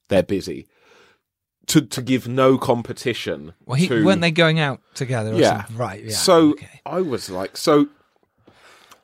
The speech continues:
Speaker 1: at this point, I was, uh,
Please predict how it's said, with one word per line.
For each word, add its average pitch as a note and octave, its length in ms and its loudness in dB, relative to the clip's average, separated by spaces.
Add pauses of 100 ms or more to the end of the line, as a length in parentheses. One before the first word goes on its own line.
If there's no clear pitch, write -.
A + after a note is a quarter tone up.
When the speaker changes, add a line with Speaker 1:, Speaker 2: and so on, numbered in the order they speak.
(400)
Speaker 1:
at D#3 180 4
this G3 260 2
point, A#2 480 -2
I A#2+ 220 2
was, A2+ 540 -4 (100)
uh, G2 1000 0